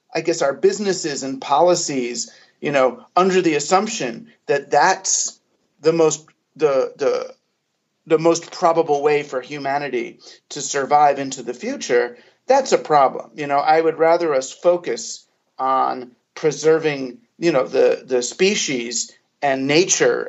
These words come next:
and, and the physical world that we're a part of, you know, make that the top priority,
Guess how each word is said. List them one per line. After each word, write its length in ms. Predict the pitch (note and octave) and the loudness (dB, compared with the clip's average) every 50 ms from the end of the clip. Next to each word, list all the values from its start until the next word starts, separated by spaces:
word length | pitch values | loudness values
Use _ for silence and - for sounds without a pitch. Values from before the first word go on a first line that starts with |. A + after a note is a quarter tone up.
| - | -8
and, 340 | C3+ C3+ B2+ C3 B2+ B2 - - | -8 -8 -8 -8 -12 -12 -8 -4
and 240 | - C3+ C3 C3+ | -4 -4 -2 -4
the 100 | C3+ C3+ | -6 -4
physical 440 | - F3+ D#3+ C#3+ E3+ E3 D3 C3 B2+ | -2 0 0 0 0 0 2 0 2
world 340 | B2+ C#3 D#3+ F3+ F#3 F3 - | 2 2 4 4 4 2 2
that 140 | D3 B2 - | 0 0 0
we're 120 | C3 A#2 | 0 0
a 80 | A#2+ - | 0 -2
part 340 | - - A#3 B3 B3 G#3+ C#3+ | -2 2 2 4 4 4 2
of, 200 | B2 A#2 - - _ _ _ _ _ | 2 0 -4 -10 _ _ _ _ _
you 80 | - D3+ | -6 -4
know, 60 | D3 | -2
make 260 | D#3+ F3+ G3 F#3+ - | 0 0 0 0 2
that 200 | F#3+ F#3 F#3 F#3 | 0 0 0 0
the 60 | F3+ | -4
top 400 | E3+ E3+ - A3 A#3+ C4 C4 - | -8 -6 -4 -2 -2 -2 -2 -4
priority, 760 | - E3+ D#3 C3+ B2+ B2 B2 A#2+ A#2+ A#2+ A#2+ B2+ B2+ - G#3+ | -4 -2 0 0 2 0 0 -2 -4 -4 -4 -6 -8 -10 -12